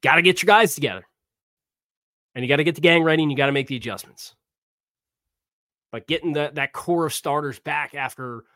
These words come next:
kind of the lull in week eight against New England is a great start. We'll talk about the defensive side of the performance, then we will get into some bye week stuff here in the coming shows here on Locked On Dolphins. Appreciate you guys. Check out the show. Fins up. Make it a great rest of your day.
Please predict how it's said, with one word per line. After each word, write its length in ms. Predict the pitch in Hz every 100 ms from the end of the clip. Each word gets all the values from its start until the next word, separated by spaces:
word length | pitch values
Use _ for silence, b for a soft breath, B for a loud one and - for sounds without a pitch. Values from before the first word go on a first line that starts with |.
| _ -
kind 200 | 156 156
of 80 | 139
the 100 | 131
lull 640 | 127 143 165 156 143 135
in 240 | 143 139
week 220 | 127 151 147
eight 160 | 143
against 280 | 135 127 -
New 100 | 135
England 340 | 147 123 107 95 _ _ _ _
is 120 | 131
a 60 | 117
great 240 | 117 110
start. 300 | - - - _ _ _ _ _ _ _ _ _ _ _ _ _ _ _
We'll 80 | 190
talk 100 | 185
about 140 | 190 160
the 60 |
defensive 340 | 160 180 185 -
side 220 | 196 180
of 60 |
the 40 | 180
performance, 380 | - 180 175 -
then 120 | 151
we 80 | 151
will 140 | 139
get 160 | 139 139
into 320 | 147 131 131
some 240 | - 127
bye 220 | 113 120
week 240 | 120 123 113
stuff 260 | - 123
here 220 | - 127 123
in 120 | 131
the 200 | 117 110
coming 320 | - 131 127
shows 400 | - 143 139 135
here 200 | - 143
on 160 | 139 135
Locked 220 | 131 135
On 100 | 120
Dolphins. 280 | 123 117 -
Appreciate 380 | 135 - 120
you 60 | 123
guys. 160 | 120 113
Check 200 | 123 113
out 100 | 101
the 40 |
show. 200 | - 135
Fins 340 | - 160 156 135
up. 240 | 156 147
Make 260 | 156 147 170
it 60 | 170
a 100 | 123
great 300 | - 147 147
rest 240 | 147 135
of 40 | -
your 80 | 98
day. 420 | 151 156 139